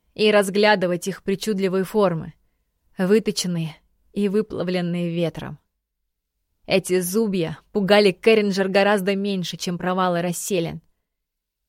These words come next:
из которых наружу смотрела темнота,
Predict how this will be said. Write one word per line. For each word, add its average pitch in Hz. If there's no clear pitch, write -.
из 180
которых 202
наружу 202
смотрела 190
темнота, 185